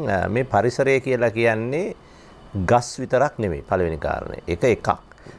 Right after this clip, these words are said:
දැන් ගස් ආරක්ෂා කරන්න ඕන අපිට ඉතාම වැදගත් මේ වන ගහණය තියාගන්න එක. ඒක ගැන අපේ ප්‍රශ්නයක් නෑ. හැබැයි දැන් මේ පරිසරය කියන එක, අ,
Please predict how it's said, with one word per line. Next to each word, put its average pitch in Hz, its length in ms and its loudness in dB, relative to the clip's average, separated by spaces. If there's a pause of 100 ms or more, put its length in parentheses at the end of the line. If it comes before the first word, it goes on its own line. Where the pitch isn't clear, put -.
දැන් 123 240 0
ගස් 107 320 2
ආරක්ෂා 104 560 2
කරන්න 98 320 -2
ඕන 104 200 -4
අපිට 107 340 -2 (540)
ඉතාම 110 460 2
වැදගත් 110 460 4
මේ 110 180 0
වන 98 300 2
ගහණය 98 460 0
තියාගන්න 85 560 2
එක. 73 100 -8
ඒක 90 180 -4
ගැන 92 160 -2
අපේ 95 320 0 (140)
ප්‍රශ්නයක් - 540 -2
නෑ. 92 280 -4 (440)
හැබැයි 156 440 4
දැන් 143 240 2 (120)
මේ 156 160 -2
පරිසරය 143 580 2
කියන 160 260 0
එක, 165 240 0
අ, - 840 0